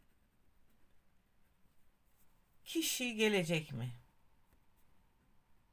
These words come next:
Alt başlık atıyorum.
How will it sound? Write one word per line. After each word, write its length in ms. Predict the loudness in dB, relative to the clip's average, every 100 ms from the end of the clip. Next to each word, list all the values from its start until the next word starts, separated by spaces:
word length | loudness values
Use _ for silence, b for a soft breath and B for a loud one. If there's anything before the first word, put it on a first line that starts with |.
| -20 -20 -20 -20 -20 -20 -20 -20 -20 -8 2
Alt 260 | 2 2
başlık 420 | 2 2 0 -6 -4
atıyorum. 520 | -4 -4 -4 -6